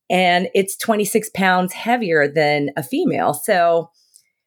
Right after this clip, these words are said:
we have huge differences in male and female anatomy. And there's been requests to regulators, automakers, and National Highway Traffic Safety Administration in the U S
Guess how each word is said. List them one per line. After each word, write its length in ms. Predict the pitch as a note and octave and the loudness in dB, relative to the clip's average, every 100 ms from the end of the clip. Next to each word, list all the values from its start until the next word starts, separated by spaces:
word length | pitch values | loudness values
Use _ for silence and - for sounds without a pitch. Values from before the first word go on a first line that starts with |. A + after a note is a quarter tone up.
| _ | _
we 140 | A3+ | -2
have 200 | A#3 C4+ | 0 0
huge 420 | - - D#4 B3 - | -2 -6 -6 -6 -2
differences 760 | B3+ B3+ F3+ B2 F3+ D#3 D3+ | -2 0 0 0 0 0 0
in 380 | - F3 F3+ E3 | -2 -2 -2 -4
male 320 | - F#3 F#3+ F#3+ | 0 0 2 0
and 140 | E3 | -2
female 420 | - F#3 F3+ E3+ | -2 -2 2 2
anatomy. 800 | D#3 D#3 F3 G#3+ C#3 B2+ D#3 D#3+ _ _ _ _ _ _ G#3 | 2 0 0 -2 -2 -2 -4 -8 _ _ _ _ _ _ -2
And 500 | G3+ F#3+ F#3+ F#3 - - | 0 2 2 0 -4 -16
there's 420 | F3 G#3+ G#3+ G#3+ D#3+ | -2 0 0 -2 -2
been 160 | G#3 | 0
requests 540 | F3+ E3+ - B3+ B3 - | 0 -4 -2 -4 -2 -2
to 80 | |
regulators, 680 | F#3+ F#3+ F3+ E3+ F3 E3+ E3+ | 0 0 2 2 2 2 0
automakers, 920 | - E3 D#3+ E3 E3 D#3+ D#3+ C#3+ D3+ - - | 0 0 2 2 -2 0 0 2 0 -4 -6
and 360 | E3 D3+ D#3 D#3 | -2 -2 -2 0
National 400 | F3 E3 F3+ E3 | 0 0 -4 -2
Highway 540 | E3+ E3 D#3+ D#3 D#3 | 0 0 0 0 0
Traffic 420 | - E3+ E3+ E3 | 0 -2 -2 -4
Safety 360 | - C3 B2 E3 | -4 -6 -2 -4
Administration 680 | D3+ D#3 C3 D#3+ D#3 - D#3+ | -2 -4 -2 -2 -2 -4 -4
in 120 | D3 | -2
the 80 | D3 | -2
U 260 | D3+ D#3 | -2 -2
S 260 | E3 D3 | 0 0